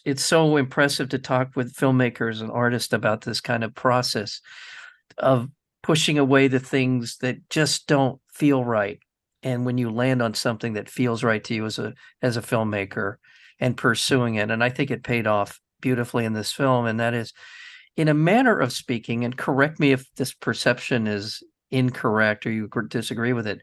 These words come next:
in a manner of speaking, when you went down to Mexico and began the, well, you already started the casting and began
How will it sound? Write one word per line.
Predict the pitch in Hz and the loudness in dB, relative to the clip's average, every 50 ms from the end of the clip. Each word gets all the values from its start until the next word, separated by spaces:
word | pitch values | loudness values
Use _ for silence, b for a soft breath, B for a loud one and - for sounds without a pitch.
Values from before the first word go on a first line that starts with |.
| B B B B B B B B B - | B B B B B B B B B -2
in | 135 | 0
a | 139 | 2
manner | 139 156 180 214 220 175 | 4 4 6 6 6 4
of | 139 | 2
speaking, | 135 - - - 131 131 - 131 120 120 117 - - _ _ | 0 -2 -2 -2 -2 0 0 -2 -2 -2 -4 -6 -10 _ _
when | 131 131 131 | -2 0 2
you | 131 143 | 4 4
went | 147 147 147 139 143 | 4 4 2 2 2
down | 139 131 127 127 123 123 | 4 4 4 4 2 -2
to | - - 135 | -4 -4 -2
Mexico | 120 120 123 127 - - - - - 113 104 101 101 98 - | 0 0 -2 -2 -2 -6 -6 -4 -4 -4 -2 -2 -4 -6 -6
and | - 117 113 | -6 -6 -4
began | 117 117 117 123 120 117 117 113 113 113 - - 262 - _ _ _ _ _ - | -6 -4 -2 -2 0 0 0 0 -2 -4 -6 -8 -12 -20 _ _ _ _ _ -2
the, | 127 127 | -2 -2
well, | - 135 131 | 0 0 2
you | 123 123 127 | 2 4 4
already | 131 127 107 | 4 2 0
started | - - - 139 123 120 113 | -2 0 2 2 2 2 -2
the | 117 | -6
casting | - - - - 143 127 127 131 - - - 113 104 101 98 | -8 -8 -8 -4 -2 -2 0 -2 -4 -6 -6 -8 -6 -8 -8
and | 101 98 107 107 | -10 -10 -8 -8
began | 113 110 120 117 113 110 107 | -8 -6 -4 -4 -4 -4 -6